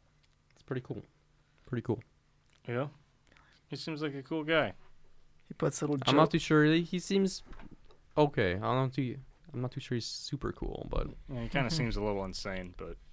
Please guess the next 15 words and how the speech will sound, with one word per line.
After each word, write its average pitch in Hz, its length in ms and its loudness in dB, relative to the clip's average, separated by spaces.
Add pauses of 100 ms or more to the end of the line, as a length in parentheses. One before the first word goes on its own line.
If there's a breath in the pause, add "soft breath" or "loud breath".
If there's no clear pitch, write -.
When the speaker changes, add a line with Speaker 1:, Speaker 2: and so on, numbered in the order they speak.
(240)
Speaker 1:
Yeah. 120 300 2
Speaker 3:
A - 40 -4
little 180 160 4
bit. 156 220 4 (100)
Speaker 2:
it 117 100 -6
takes 123 260 0
a 113 60 -2
little 98 260 -2
insane 95 420 -4
to 95 80 -12
do 95 180 -6
what 92 80 -4
he 95 100 -6
does. 95 380 -6 (380 soft breath)
Speaker 1:
Exactly. - 640 -6